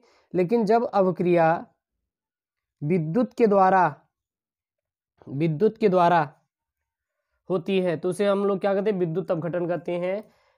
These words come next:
या जब यौगिक के जलीय विलयन में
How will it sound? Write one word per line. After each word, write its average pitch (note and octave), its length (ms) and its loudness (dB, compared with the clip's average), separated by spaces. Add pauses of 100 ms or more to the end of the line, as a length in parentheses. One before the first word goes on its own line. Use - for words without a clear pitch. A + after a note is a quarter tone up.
(120)
या G3+ 520 2 (1120)
जब G#3+ 280 2
यौगिक F#3+ 500 4
के A3 100 4
जलीय G#3 260 4
विलयन F#3 320 4
में E3+ 360 0